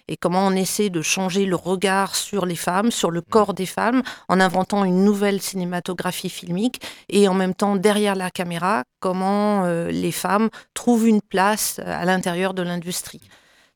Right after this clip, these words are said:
Speaker 1: Donc, par exemple, euh, en France, euh, il y a des études qui montrent que, euh, c'est très difficile pour une femme réalisatrice de faire financer son deuxième film.
Speaker 2: Hmm.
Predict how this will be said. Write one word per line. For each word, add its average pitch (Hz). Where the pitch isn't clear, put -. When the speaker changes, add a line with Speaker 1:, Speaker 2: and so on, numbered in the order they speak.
Speaker 1:
Donc, 165
par 175
exemple, 196
euh, 170
en 170
France, 233
euh, 165
il 165
y 170
a 160
des 160
études 220
qui -
montrent 220
que, 196
euh, 196
c'est 170
très -
difficile 208
pour 170
une 165
femme 190
réalisatrice 180
de 180
faire 180
financer 185
son 220
deuxième 196
film. 180
Speaker 2:
Hmm. 101